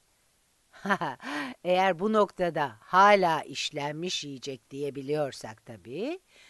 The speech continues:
dışarı atmak için uygun gördüğümüz zamana kadar burada tutarız.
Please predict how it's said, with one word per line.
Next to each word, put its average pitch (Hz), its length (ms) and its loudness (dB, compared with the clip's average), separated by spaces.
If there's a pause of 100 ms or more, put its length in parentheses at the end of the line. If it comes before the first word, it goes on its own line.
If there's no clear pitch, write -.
(120)
dışarı 226 380 2
atmak 170 440 0
için 226 240 -8
uygun 190 400 -2
gördüğümüz 143 560 -4
zamana 139 520 -8
kadar 196 520 -8 (380)
burada 180 300 2
tutarız. - 640 -20